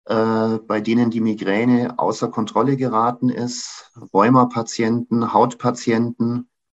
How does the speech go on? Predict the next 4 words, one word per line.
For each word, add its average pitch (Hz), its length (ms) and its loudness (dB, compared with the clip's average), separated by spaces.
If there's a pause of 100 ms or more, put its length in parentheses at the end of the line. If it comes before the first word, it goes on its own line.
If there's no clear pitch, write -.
(320)
chronische 120 440 4
Schmerzpatienten, 113 1120 0
Tumorpatienten 123 960 2
natürlich, 113 800 -4